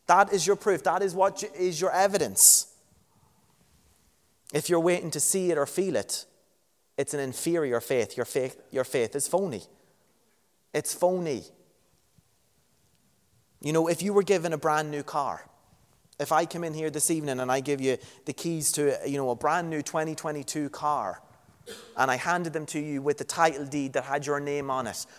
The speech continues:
what would be your response? You wouldn't say, "No, thank you," and go out with a sour face. You would receive it with gladness. You would be thankful.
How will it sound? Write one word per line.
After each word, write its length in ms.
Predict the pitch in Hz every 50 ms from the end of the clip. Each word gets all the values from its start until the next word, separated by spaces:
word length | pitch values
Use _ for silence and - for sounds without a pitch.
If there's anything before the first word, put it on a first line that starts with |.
| - - 175
what 180 | 202 - -
would 120 | 220 190 165
be 100 | 190 185
your 160 | 175 170 160
response? 600 | 151 - - 175 165 123 92 - - - - - - _ - _ _ _ _ _ _ _ _ _ _ _ _ _ _ _ _ _ _ _ _ _ _ - _ _ _ _ - -
You 140 | 139 143 151
wouldn't 220 | 175 185 185 170
say, 160 | - 170 156
"No, 200 | 143 135 139 143 143
thank 360 | - 147 135 147 151 135 120
you," 160 | 90 82 80 - _ _ _ _ _ _ _
and 180 | - 123 131 131
go 180 | - 139 143 139
out 160 | 139 131 135
with 120 | 139 -
a 60 | 135
sour 340 | 123 - 139 131 127 120 123
face. 560 | - - 190 185 135 87 - - - - - - _ _ _ _ _ _ _ _ _
You 160 | - 143 139
would 120 | 143 147 139
receive 460 | 147 143 - - 160 170 175 160 165
it 160 | 156 147 143
with 180 | 151 147 - -
gladness. 440 | 156 127 139 151 135 139 127 -
You 60 | 165 160
would 140 | 160 147
be 100 | 135 147
thankful. 800 | - - - 160 156 170 160 143 - - - 139 107 80 73 -